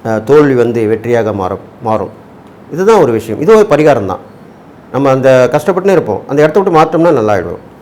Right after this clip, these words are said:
அதுதான் விஷயம். இதுதான் சூட்சமான பரிகாரம். அப்போ பத்தாம் இடத்தை பார்க்கறனால உங்களுக்கு எல்லா வகையிலுமே வந்து இந்த மாற்றங்களால,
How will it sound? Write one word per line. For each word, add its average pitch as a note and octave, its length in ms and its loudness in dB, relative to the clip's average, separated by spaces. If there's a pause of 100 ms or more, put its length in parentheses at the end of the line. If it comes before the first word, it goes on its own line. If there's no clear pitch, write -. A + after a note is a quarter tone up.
(160)
அதுதான் A2 260 -6
விஷயம். F#2 300 -10
இதுதான் E3 200 0
சூட்சமான B2+ 380 -2
பரிகாரம். F#2 360 -6 (480)
அப்போ G#2 500 -4 (240)
பத்தாம் E3 240 -2
இடத்தை A#2 320 0
பார்க்கறனால G#2+ 380 -4
உங்களுக்கு G2+ 320 -6
எல்லா B2+ 180 0
வகையிலுமே B2 400 0
வந்து A2 580 -4 (280)
இந்த A2+ 140 -4
மாற்றங்களால, A2+ 800 0